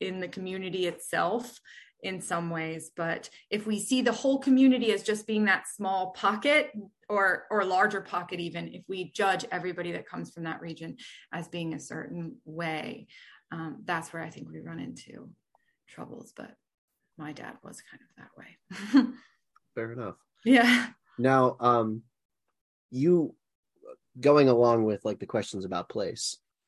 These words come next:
Speaker 2: one of my favorite poems was called Captivity Narrative. And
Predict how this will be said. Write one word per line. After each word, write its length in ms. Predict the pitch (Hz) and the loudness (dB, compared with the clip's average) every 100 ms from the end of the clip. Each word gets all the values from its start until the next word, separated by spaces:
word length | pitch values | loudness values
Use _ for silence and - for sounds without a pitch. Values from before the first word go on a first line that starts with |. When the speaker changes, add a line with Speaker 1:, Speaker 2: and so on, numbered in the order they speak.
| _ _ | _ _
Speaker 2:
one 120 | 120 | 2
of 20 | 143 | 4
my 100 | 135 | 6
favorite 260 | 143 139 | 6 4
poems 400 | 127 113 110 107 | 4 4 2 -2
was 120 | 104 - | -8 -4
called 420 | 113 104 101 - | -2 -2 -6 -6
Captivity 480 | 117 104 117 110 98 | -6 -2 -2 -2 -4
Narrative. 480 | 92 95 95 110 - - | -4 -4 -4 -6 -14 -10
And 500 | 104 101 98 98 98 | -6 -4 -4 -6 -8